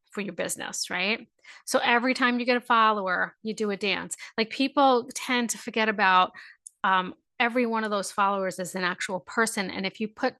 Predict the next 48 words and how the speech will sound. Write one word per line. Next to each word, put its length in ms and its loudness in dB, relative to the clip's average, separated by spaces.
the 100 -2
person 480 0
in 60 -2
the 100 -4
room 380 2
and 160 -4
you 80 -2
have 280 2
a 40 -2
hundred 480 -2
followers 680 2
and 100 -6
you 80 -10
put 160 -6
a 40 -4
hundred 500 -6
people 340 0
in 80 0
a 100 2
damn 380 0
room, 300 0
that's 160 0
a 80 6
lot 320 6
of 100 -6
freaking 300 0
people. 580 -2
So 160 2
I 100 6
know 160 4
it 80 2
doesn't 240 -2
seem 260 2
like 160 2
a 60 -2
lot 180 4
of 100 -2
followers, 540 -2
but 120 -6
if 140 -14
you 60 -8
celebrate 540 0
each 260 -8
one 160 0
and 160 -2
you 80 -4
realize 440 0
that 120 -6